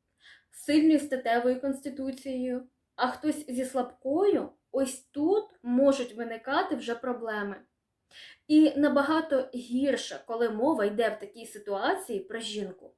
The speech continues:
Тобто жінка з більш сильною статевою конституцією, а чоловік зі слабкою.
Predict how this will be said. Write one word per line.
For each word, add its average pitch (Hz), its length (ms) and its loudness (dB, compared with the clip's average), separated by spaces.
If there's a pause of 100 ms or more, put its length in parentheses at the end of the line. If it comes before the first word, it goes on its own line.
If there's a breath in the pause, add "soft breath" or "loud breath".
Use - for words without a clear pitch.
(380 loud breath)
Тобто 285 480 2
жінка 247 840 -2
з 240 120 -12
більш 247 340 -2
сильною 269 600 0
статевою 254 680 -2
конституцією, 247 1080 -2 (380 loud breath)
а 254 200 4
чоловік 233 520 -2
зі 247 80 -6
слабкою. 185 640 -8